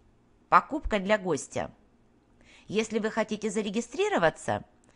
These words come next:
и, э, все время пользоваться этим сайтом, вы можете нажать на эту кнопочку и з-, пройти регистрацию. Ну, давайте сейчас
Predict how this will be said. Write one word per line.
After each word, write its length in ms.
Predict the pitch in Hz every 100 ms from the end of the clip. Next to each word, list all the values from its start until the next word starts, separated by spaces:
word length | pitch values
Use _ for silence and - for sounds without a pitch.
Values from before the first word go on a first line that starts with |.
| - _
и, 280 | 208 202 185 -
э, 120 | 170
все 180 | - 254
время 240 | 220 175
пользоваться 480 | - 175 151 156 165
этим 220 | 151 156
сайтом, 440 | - 120 107 90 - - -
вы 180 | 196 302
можете 300 | 320 269 240
нажать 340 | 214 196 247 226
на 100 | 196
эту 160 | 185
кнопочку 520 | 180 185 240 247 -
и 120 | 240 180
з-, 160 | -
пройти 360 | 160 180 175 196
регистрацию. 840 | 170 156 - 131 101 - - 92 - - - -
Ну, 140 | 247 -
давайте 420 | 247 254 294 240
сейчас 500 | 220 214 320 339